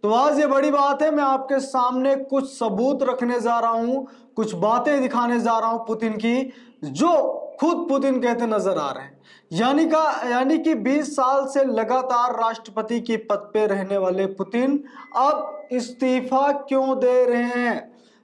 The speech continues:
चलिए बढ़ते हैं पूरी खबर की तरफ। बस आपसे अनुरोध है कि कमेंट बॉक्स में अपनी राय जरूर दीजिएगा।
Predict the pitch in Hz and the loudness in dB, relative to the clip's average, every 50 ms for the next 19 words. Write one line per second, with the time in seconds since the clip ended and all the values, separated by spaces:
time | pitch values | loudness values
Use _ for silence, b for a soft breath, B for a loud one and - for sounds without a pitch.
0 | b _ - 233 254 269 294 294 269 262 240 247 254 254 - 302 294 285 294 285 | b _ 0 0 2 4 4 4 4 2 2 0 0 0 2 2 2 2 0 0
1 | 277 285 285 277 277 262 262 277 277 262 - - 269 269 269 262 - 226 226 220 | 0 0 2 2 2 2 2 2 0 0 0 2 2 2 2 0 0 -2 -4 -2
2 | 254 240 240 247 254 - - - 262 247 240 226 220 220 233 247 254 247 240 247 | 0 0 0 0 -2 -4 -6 -6 -4 -4 -2 -2 -2 0 2 2 2 2 2 0
3 | 269 262 262 262 - - 233 220 233 233 226 214 202 214 233 254 494 494 - 226 | 0 0 -2 -4 -4 -4 -4 -2 -2 -2 -2 0 0 2 2 2 0 -2 -6 -6
4 | 226 220 226 233 240 - B B B B B - 202 220 220 214 247 233 247 254 | -2 -2 -2 -2 -2 -6 B B B B B -2 -2 -2 0 0 0 0 2 2
5 | 240 233 220 220 220 226 220 B B B B _ 165 160 139 196 214 220 226 240 | 2 2 2 2 2 0 -2 B B B B _ -12 -6 -2 0 0 2 2 2
6 | 240 233 - 240 240 240 196 247 262 262 254 214 185 156 - | 2 0 0 0 0 0 2 2 4 4 4 4 2 0 -4